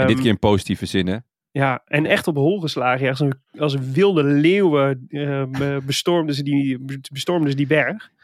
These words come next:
Speaker 1: Ik merk dat jij, eh, ook zin hebt weer in de heropening van Artis, of niet?
Speaker 2: Zeker, zeker.
Speaker 1: Ja,
Speaker 2: Ja, ja, ja.
Speaker 1: morgen, hè?
Speaker 2: Ja, <laughs> ja, ik kreeg toevallig een mailtje vandaag.
Speaker 1: <laughs>
Speaker 2: Ja, hartstikke leuk.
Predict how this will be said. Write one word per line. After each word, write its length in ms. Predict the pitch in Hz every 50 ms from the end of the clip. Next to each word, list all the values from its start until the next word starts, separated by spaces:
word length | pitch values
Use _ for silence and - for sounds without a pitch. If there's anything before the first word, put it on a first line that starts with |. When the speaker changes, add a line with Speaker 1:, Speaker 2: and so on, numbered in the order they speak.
| - 131
Speaker 1:
Ik 100 | - -
merk 240 | 113 135 196 220
dat 120 | - 202 -
jij, 420 | 190 180 180 180 180 175 175 170
eh, 100 | 170 175
ook 120 | 185 175 -
zin 140 | - - 110
hebt 140 | 101 87 -
weer 120 | 92 92
in 80 | 90 92
de 60 | 92
heropening 460 | 92 92 92 92 87 - 95 87 80
van 80 | - 90
Artis, 300 | 73 90 - 85 78 -
of 60 | 104
niet? 180 | 156 151 - - - - -
Speaker 2:
Zeker, 360 | - 214 208 202 - 131 131
zeker. 260 | - - - - 123
Speaker 1:
Ja, 80 | 170 156
Speaker 2:
Ja, 120 | - -
ja, 100 | - 139
ja. 100 | - 139
Speaker 1:
morgen, 240 | 135 180 208 - -
hè? 60 | 98 175 -
Speaker 2:
Ja, 220 | - 151 147 - - - - -
<laughs> 160 | - - 143 -
ja, 60 | -
ik 60 | -
kreeg 260 | - - - - - 208
toevallig 300 | - 160 - 170 185 190
een 80 | 190
mailtje 280 | 165 165 156 139 - 139
vandaag. 280 | 127 131 123 120 - - - - - 269 - - -
Speaker 1:
<laughs> 240 | - 254 - -
Speaker 2:
Ja, 280 | - 147 131 127 - _ _
hartstikke 480 | _ 135 139 165 156 - - 139 - 139
leuk. 280 | 127 123 127 - -